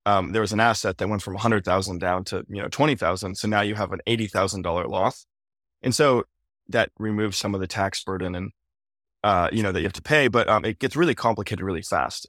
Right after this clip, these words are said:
And we really wanna avoid all of this. And so we have this very, very important rule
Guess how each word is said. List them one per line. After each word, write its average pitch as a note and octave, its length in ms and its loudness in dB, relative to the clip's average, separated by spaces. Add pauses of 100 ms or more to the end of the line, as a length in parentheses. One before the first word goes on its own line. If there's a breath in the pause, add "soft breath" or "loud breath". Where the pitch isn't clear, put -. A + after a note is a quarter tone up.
(120)
And A2+ 140 2
we C#3 80 6
really D#3 180 4
wanna A#2+ 140 4
avoid G2 540 2 (160)
all F#2 180 6
of A2 100 2
this. C3 300 -2
And G#2 100 -4
so G2+ 220 -2
we A#2 180 -4
have A#2 200 2
this G#2 180 -4
very, A2+ 480 2
very G#2 320 0
important F#2 600 -6
rule E2+ 380 0